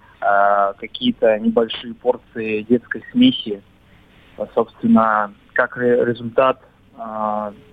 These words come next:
ребенок весит чуть больше трех килограммов. Сами мы все прекрасно понимаем, что у нас дети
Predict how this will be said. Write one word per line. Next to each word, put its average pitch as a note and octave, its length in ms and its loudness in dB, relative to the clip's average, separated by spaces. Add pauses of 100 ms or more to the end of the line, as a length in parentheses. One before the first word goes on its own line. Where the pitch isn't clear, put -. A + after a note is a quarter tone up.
ребенок B2+ 640 0 (380)
весит B2+ 320 -4 (240)
чуть A#2+ 200 -10
больше B2+ 340 -2
трех B2+ 260 -4
килограммов. B2 640 -2 (260)
Сами A3 300 -4
мы A#3+ 160 -2 (140)
все - 120 -18 (160)
прекрасно - 380 -4
понимаем, A#2 380 -2
что - 140 -18
у A2 40 -8
нас A2 160 -4
дети B2 280 -4